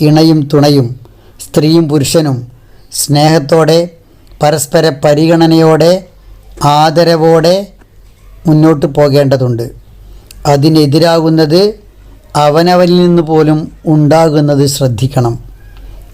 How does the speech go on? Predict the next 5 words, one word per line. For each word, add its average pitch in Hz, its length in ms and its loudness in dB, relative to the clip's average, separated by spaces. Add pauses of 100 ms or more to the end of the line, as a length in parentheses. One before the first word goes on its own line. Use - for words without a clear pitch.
താഴ്ന്നു 147 320 2
കൊടുത്തും 143 640 0 (320)
ക്ഷമിച്ചും 147 680 0 (400)
വിട്ടുവീഴ്ച 156 500 0
ചെയ്തും 151 520 0